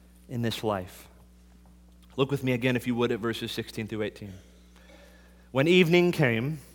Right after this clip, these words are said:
his disciples went down to the sea, got into a boat, and started across the sea to Capernaum. It was now dark, and Jesus had not yet come to them.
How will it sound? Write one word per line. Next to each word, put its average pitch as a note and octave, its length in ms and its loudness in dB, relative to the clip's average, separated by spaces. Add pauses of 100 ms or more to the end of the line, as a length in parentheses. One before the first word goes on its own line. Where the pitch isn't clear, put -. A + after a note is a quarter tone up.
(140)
his B2+ 140 0
disciples D3+ 560 2
went D3 160 2
down C#3+ 220 6
to D#3+ 80 0
the E3 100 2
sea, C#3 320 2
got B2+ 220 4
into D3 280 0
a C#3+ 40 2
boat, B2+ 420 4
and A#2+ 140 -4
started C#3+ 400 2
across C3 360 0
the B2+ 100 -8
sea A#2+ 180 -6
to A2 80 -8
Capernaum. A#2+ 640 -2 (880)
It A2+ 100 -6
was B2+ 220 -2
now C#3 200 6
dark, A#2 520 4 (140)
and A#2 120 -4
Jesus A#2+ 380 0
had B2+ 120 -2
not A#2 200 -2
yet A2+ 240 -2
come D#3+ 240 0
to C3 120 -4
them. F#2+ 220 -8